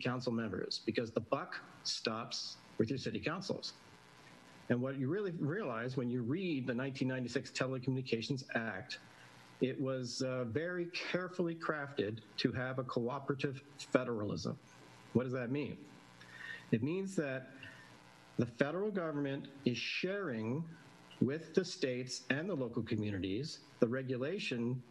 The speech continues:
duties, and obligations. So whatever the federal government doesn't claim for themselves is passed on to the states and locals. Whatever the state doesn't claim for itself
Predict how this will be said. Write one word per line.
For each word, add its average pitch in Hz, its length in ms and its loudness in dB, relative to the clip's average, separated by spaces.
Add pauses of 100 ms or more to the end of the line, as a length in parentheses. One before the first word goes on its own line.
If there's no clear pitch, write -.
duties, 127 500 2 (240)
and 123 120 6
obligations. 123 840 0 (800)
So 127 640 0
whatever 131 320 2
the 160 100 -2
federal 160 420 4
government 151 560 0
doesn't 131 300 0
claim 143 380 0
for 139 100 0
themselves 127 840 -2 (960)
is 123 120 6
passed 131 360 0
on 123 200 2
to 135 80 -2
the 143 100 2
states 113 360 0
and 147 80 2
locals. 117 500 -2 (760)
Whatever 127 320 2
the 120 80 -4
state - 760 0 (240)
doesn't 117 260 2
claim 117 280 2
for 113 180 2
itself 160 540 0